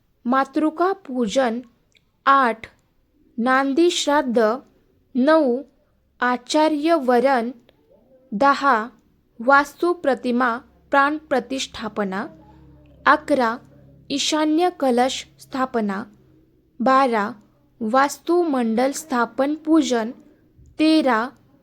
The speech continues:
नवग्रह मंडल स्थापन पूजन. चौदा, ईशान्य रुद्र पूजन. पंधरा, हवन. सोळा, गृह बलिदान, क्षेत्रपाल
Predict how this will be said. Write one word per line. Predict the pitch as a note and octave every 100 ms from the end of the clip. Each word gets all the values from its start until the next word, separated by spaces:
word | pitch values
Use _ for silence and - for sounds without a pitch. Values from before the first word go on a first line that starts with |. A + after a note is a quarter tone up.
| _ _ -
नवग्रह | B3 D4+ E4+ C#4+ A#3 B3 A#3+ B3+ D4+ - -
मंडल | B3+ C#4+ D4 E4
स्थापन | F#4+ - C#4 A3 - B3 C4
पूजन. | - D4 C#4+ A3 G#3 A3+ - _ _ - - _
चौदा, | D4 D4 C4 A3+ G#3+ B3+ _ _ - - -
ईशान्य | C4+ C#4+ E4 E4 E4+ F#4
रुद्र | C#4+ D4+ A#3+ C4+
पूजन. | B3+ - C#4+ A3 A3+ G#3+ C4 _ _ _ _ _ _ -
पंधरा, | C#4 C4+ B3+ G3+ A#3 - _ _ _
हवन. | - C#4+ C#4+ B3 G#3+ B3 _ _ _ _ _
सोळा, | - - D4+ D#4 B3+ A3 B3+ _ _ _ _ G#3
गृह | G#3+ D#4 D#4 E4+
बलिदान, | E4+ C4 A3+ G3+ A#3+ G#3+ B3 _ _ _ _ _ _
क्षेत्रपाल | - D4+ D4+ D#4 D#4 D4 D4+